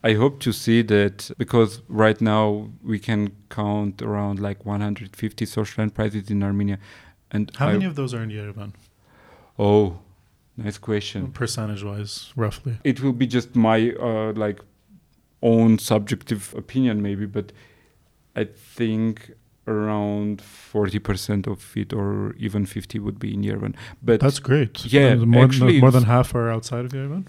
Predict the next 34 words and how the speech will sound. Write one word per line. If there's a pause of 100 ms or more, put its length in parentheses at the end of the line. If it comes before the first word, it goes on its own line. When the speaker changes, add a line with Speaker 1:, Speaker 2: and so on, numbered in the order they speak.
(340)
Speaker 1:
Yes,
just
because
it
is
much
more
important
Speaker 2:
Right.
Speaker 1:
to
address
the
social
issues
out
of
Yerevan.
And (340)
many
social
enterprises,
they
are
community-based. (160)
I
mean, (300)
they
work
for
the
development
of
their
communities.